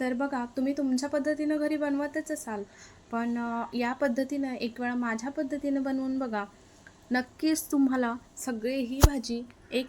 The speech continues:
वेळा खाल्ली तर नक्कीच दरवेळी हीच भाजी मागून मागून खातील, याची मी तुम्हाला गॅरंटी देते. चला तर मग बघूया चवळीची भाजी कशी बनवायची ते. तर इथे बघा, आता ही चवळी जी घेतली होती, तर ती चवळी बघा मी इथे एक वाटी घेतलेली आहे, म्हणजे एक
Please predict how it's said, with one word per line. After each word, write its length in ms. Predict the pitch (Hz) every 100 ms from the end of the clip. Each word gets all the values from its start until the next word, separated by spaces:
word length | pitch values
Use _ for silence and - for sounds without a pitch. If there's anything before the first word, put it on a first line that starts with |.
| -
वेळा 180 | 302 294
खाल्ली 340 | 294 233 226 226
तर 40 | 247
नक्कीच 600 | 247 - - 330 320 - - - - -
दरवेळी 520 | 240 285 302 262 240 233
हीच 280 | 285 320 -
भाजी 240 | 247 247
मागून 380 | 262 220 214 262
मागून 280 | 294 285 285
खातील, 340 | 262 226 226 233 -
याची 280 | 226 226 294
मी 60 |
तुम्हाला 300 | 277 254 240
गॅरंटी 480 | 302 240 208 208 214
देते. 300 | 202 185 175 - - - - -
चला 260 | - 285 330
तर 140 | 370
मग 180 | 370 359
बघूया 520 | 269 254 233 269 247 254 - - - -
चवळीची 500 | 262 254 269 277 302
भाजी 260 | 269 254
कशी 300 | 320 330 320
बनवायची 520 | 311 277 254 247 - 233
ते. 380 | 233 226 - - - - -
तर 40 |
इथे 240 | 302 285 285
बघा, 400 | 240 220 233 269
आता 200 | - 233
ही 180 | 262 277
चवळी 440 | 277 269 254 262 277
जी 120 | 294
घेतली 380 | 254 247 262 294
होती, 380 | 247 226 277 - - - 254
तर 40 |
ती 300 | - 285 349
चवळी 300 | 349 285 269
बघा 160 | 269 262
मी 200 | 262 262
इथे 180 | 269
एक 340 | 285 247 247 269
वाटी 260 | 254 262
घेतलेली 460 | 254 247 233 226 226
आहे, 300 | 220 208 233
म्हणजे 240 | 247 240
एक 200 | 214 220